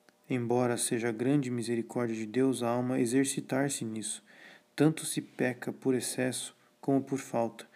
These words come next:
segundo se costuma dizer. E crede nisto, com a virtude de Deus. Praticaremos assim melhor a virtude do que muito presas ao nosso barro.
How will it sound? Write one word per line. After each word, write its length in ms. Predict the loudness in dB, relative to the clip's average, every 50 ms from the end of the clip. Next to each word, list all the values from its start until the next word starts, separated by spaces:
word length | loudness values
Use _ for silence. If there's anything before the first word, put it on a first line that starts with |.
| -20 -20 -20 -20 _
segundo 400 | -4 -2 -2 0 0 0 -2 -2
se 140 | -2 -4 -4
costuma 400 | -4 -4 -6 -6 -6 -6 -4 -4
dizer. 360 | -4 -4 -4 -4 -6 -8 -10 -12 -18 _ _ _ _ _ _ _ _ _ _ _ _ -20 -20 -20 -20 -20 -16 _ -8
E 80 | -6
crede 380 | 2 6 8 8 8 8 4 -2
nisto, 440 | -4 -6 -6 -6 -8 -10 -16 -20 -20 _ -20 -20 _ _ _
com 140 | 0 2 4
a 80 | 4
virtude 500 | 4 4 0 0 2 2 2 2 2 2
de 100 | -2 -4
Deus. 440 | -2 -2 -2 -4 -4 -6 -10 -14 -14 _ _ _ -20 -20 -20 _ _ _ _ _
Praticaremos 760 | -2 -2 -2 -2 -4 -4 -2 0 2 4 4 4 2 0 -2
assim 320 | -4 -4 -4 -2 -2 -2 0
melhor 380 | 0 0 2 2 2 2 2
a 40 | 0
virtude 560 | 0 0 -2 -2 0 0 2 2 2 0 0
do 140 | -2 -4 -4
que 160 | -4 -4 -2
muito 440 | -2 0 2 2 2 0 -2 -6 -8
presas 840 | -8 -8 -6 -2 2 2 4 4 4 2 0 -2 -4 -4 -6 -8 -12 -8
ao 180 | -4 -2 -2 -2
nosso 500 | -2 -4 -4 -4 -4 -4 -4 -4 -4 -4
barro. 400 | -2 -2 -2 -2 -4 -6 -10